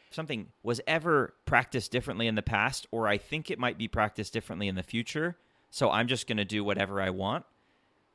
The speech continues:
then what's the purpose of commandments? How would you ever know if you're being obedient? I'll give you an example. Something that was practiced in a previous generation with approval from God would be plural marriage.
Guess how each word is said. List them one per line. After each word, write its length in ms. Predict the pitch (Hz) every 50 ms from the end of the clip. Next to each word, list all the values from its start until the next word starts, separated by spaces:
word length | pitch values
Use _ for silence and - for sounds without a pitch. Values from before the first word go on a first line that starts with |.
| _ _ _ _ _
then 380 | - 117 135 131 127 104 101 107
what's 240 | 127 160 - -
the 80 | - 151
purpose 340 | - - 156 - 147 - -
of 100 | 123 -
commandments? 520 | - 127 110 123 143 123 - - - -
How 160 | - - 143
would 160 | 156 160 143 139
you 120 | 143 139 -
ever 280 | - 151 131 147 143
know 220 | 113 98 95 92 92
if 160 | 90 - -
you're 80 | 101 90
being 240 | 92 90 92 98
obedient? 560 | 95 98 95 - 76 - - - 50 - - - _ _ _ _ _ _ _ _ _ _ _ _ _ _
I'll 140 | - 123 135
give 160 | 123 131 123
you 60 | 131
an 40 | 131
example. 540 | 135 135 113 135 165 190 - 92 - - - _ _ _ _ _
Something 300 | - - 147 139 139 135
that 60 | 131
was 100 | 123 113
practiced 420 | - - 120 127 - - 143 - 143
in 60 | 123
a 20 |
previous 400 | 110 - 147 139 131 135 127 -
generation 640 | - 127 123 120 110 107 110 117 - - 156 156 147
with 220 | 104 120 135 -
approval 360 | 123 - - 156 143 131 135 135
from 260 | - - 156 156 147
God 420 | 113 107 95 95 95 113 151 175 160 - _ _ _ _ _ _ _ _ _ _ _
would 200 | 113 117 120 101
be 360 | 113 117 117 120 120 120 120 - _ _
plural 260 | - - 131 135 143 143
marriage. 540 | 165 202 156 - - - - - - -